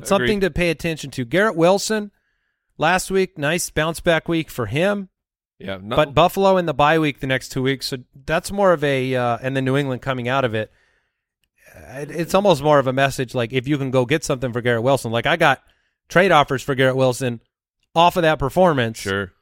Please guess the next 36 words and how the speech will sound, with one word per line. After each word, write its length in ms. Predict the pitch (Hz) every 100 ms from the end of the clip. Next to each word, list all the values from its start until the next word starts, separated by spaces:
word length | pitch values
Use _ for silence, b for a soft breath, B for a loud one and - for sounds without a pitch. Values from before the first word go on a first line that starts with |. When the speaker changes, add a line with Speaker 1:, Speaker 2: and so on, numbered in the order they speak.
| _ _ _ _ -
Speaker 2:
And 140 | 151
I'm 140 | 151 165
willing 240 | 170 165
to 60 | 135
move 280 | 156 190 143
him 120 | 135
if 140 | 123
Buffalo, 440 | 147 160 - 156 143
the 120 | 127
bye 260 | 139 143
week, 220 | 147 143 -
in 60 |
Speaker 1:
I 60 | 104
Speaker 2:
New 40 |
Speaker 1:
would, 60 | 147
Speaker 2:
England 260 | 160 135 123
are 60 |
the 100 | 117
next 240 | 120 120 -
three 140 | 120
weeks. 400 | 117 123 95 -
Speaker 1:
I 160 | 98 110
would 140 | 113
be 140 | 110 107
very 260 | 98 107
much 340 | 98 92 - -
willing 300 | 98 98 90 -
to 180 | 107
<laughs> 120 | 92 117
trade 320 | - 107 95
him 80 | 87
away. 180 | 82 78
Speaker 2:
So 200 | 139 127
I'm 160 | 175
not 140 | 208 170
necessarily, 480 | 147 156 131 117